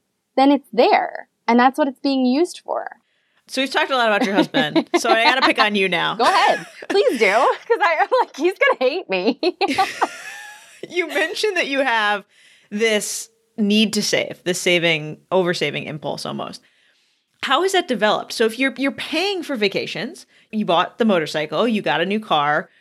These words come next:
Speaker 2: your kids go to private school. How do you square that?
Speaker 1: I fight that every single time I pay that bill.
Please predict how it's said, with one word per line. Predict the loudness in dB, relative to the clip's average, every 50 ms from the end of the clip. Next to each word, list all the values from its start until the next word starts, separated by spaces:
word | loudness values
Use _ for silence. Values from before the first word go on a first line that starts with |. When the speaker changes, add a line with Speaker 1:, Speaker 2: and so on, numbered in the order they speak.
| _ _ _
Speaker 2:
your | -4 -4
kids | -2 -2 -2 -4 -2 -2
go | -2 -2
to | -2
private | -2 -2 0 0 0 0 -2 -6
school. | -8 -12 -10 -8 -6 -4 -4 -4 -4 -6 -10 -14 _ _ _ _ _
How | _ -8 -2 -2 0 2
do | 2
you | 2 2 0
square | 0 -2 -6 -6 -4 -2 -2 0 0 0
that? | -2 -2 -2 -4 -6 -8 _ _ _ _ _ _ -20 _ _ _
Speaker 1:
I | -2 -2 -2
fight | -4 -6 -4 -2 -2 -2 -2 -6 _
that | -2 0 0 0 -2 -4 _ _
every | 0 0 0 0 -2 -2 -2 -2 -2 -2
single | -4 -4 -4 -2 -2 -2 -4 -6 -8
time | -8 0 2 4 4 6 4 2 0 -2 -4 0 2
I | 2 2
pay | 0 -4 -4 -2 0 0 2 4
that | 4 4 4 2 0 _ -4
bill. | 0 2 2 2 2 0 -4 -6